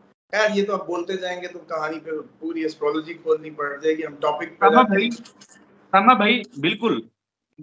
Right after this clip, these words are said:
Speaker 2: میں سمجھ گیا۔ ہم ایک کم بول لیں گے، ہم کم ویڈیوز کر لیں گے، کوئی مسئلہ نہیں ہے، لیکن آپ نے اب سن کو اگر چھیڑا ہے نا، تو ذرا سن کو آج ختم کریں گے، کوئی مسئلہ نہیں۔ ہم باقی جو، آ، آ،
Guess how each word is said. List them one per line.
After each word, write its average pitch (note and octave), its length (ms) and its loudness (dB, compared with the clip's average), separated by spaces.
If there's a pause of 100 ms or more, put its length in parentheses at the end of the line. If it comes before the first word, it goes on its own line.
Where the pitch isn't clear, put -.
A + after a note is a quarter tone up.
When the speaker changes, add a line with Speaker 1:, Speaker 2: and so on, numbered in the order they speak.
(120)
Speaker 2:
میں E3 160 2
سمجھ E3 360 -2
گیا۔ A2 140 2 (280)
ہم A3 160 6 (120)
ایک G3+ 320 4
کم A#3 200 8 (120)
بول F#3+ 240 6
لیں F#3+ 160 2
گے، F3+ 140 2 (200)
ہم E3+ 120 0
کم A3 300 6
ویڈیوز G3 340 2
کر F3 120 4
لیں E3+ 220 4
گے، D#3+ 140 2
کوئی D#3+ 220 0
مسئلہ F3 260 2
نہیں F3 220 2
ہے، E3+ 80 -2 (500)
لیکن G3 280 4
آپ G#3+ 160 8
نے A#3 60 4
اب A#3+ 160 0
سن A3 300 4
کو B3 80 4
اگر A#3 160 4
چھیڑا G#3 300 4
ہے G3+ 40 4
نا، G#3 100 4
تو A3 100 -2
ذرا A3 180 2
سن G#3 260 4
کو A3 100 4
آج G3+ 180 4
ختم F#3+ 220 -2
کریں A#2+ 220 2
گے، G2 100 -6 (520)
کوئی A#3 140 2
مسئلہ A3+ 240 6
نہیں۔ D3 260 2
ہم E3+ 120 2
باقی D#3 280 6
جو، A3+ 140 2
آ، F3+ 520 -2
آ، D3 100 2